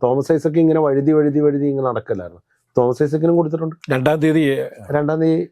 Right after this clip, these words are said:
Speaker 2: ശരിക്കും ഏപ്രിൽ ഒന്നാം തീയതി ആയിരുന്നു ഹാജരാകാൻ വേണ്ടി കൊടുക്കേണ്ടത്. കാരണം എല്ലാ ആളുകളെയും വിഡ്ഢിയായിക്കൊണ്ടിരിക്കുന്നുണ്ട്. വിഡ്ഢി ദിനത്തിൽ തന്നെയായിരുന്നു അത്
Speaker 1: ആ.
Speaker 2: ചെയ്യേണ്ടിയിരുന്നത്. ഏ, യ-, യ-, യഥാർത്ഥത്തിൽ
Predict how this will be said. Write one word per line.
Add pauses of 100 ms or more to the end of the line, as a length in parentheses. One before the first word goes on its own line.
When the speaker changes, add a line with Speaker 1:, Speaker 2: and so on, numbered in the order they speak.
Speaker 2:
ശരിക്കും
ഏപ്രിൽ
ഒന്നാം
തീയതി
ആയിരുന്നു
ഹാജരാകാൻ
വേണ്ടി
കൊടുക്കേണ്ടത്.
കാരണം (220)
എല്ലാ
ആളുകളെയും
വിഡ്ഢിയായിക്കൊണ്ടിരിക്കുന്നുണ്ട്. (360)
വിഡ്ഢി
ദിനത്തിൽ
തന്നെയായിരുന്നു
അത്
Speaker 1:
ആ.
Speaker 2:
ചെയ്യേണ്ടിയിരുന്നത്. (580)
ഏ, (500)
യ-, (100)
യ-,
യഥാർത്ഥത്തിൽ